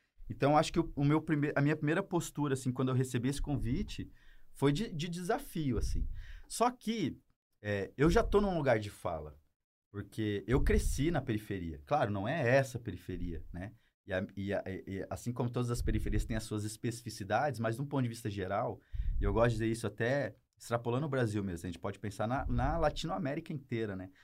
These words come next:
As periferias latino-americanas, elas têm certa semelhança. Se você pegar uma cidade,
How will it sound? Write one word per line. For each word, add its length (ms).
As 140
periferias 640
latino-americanas, 1000
elas 260
têm 200
certa 340
semelhança. 580
Se 120
você 220
pegar 300
uma 160
cidade, 680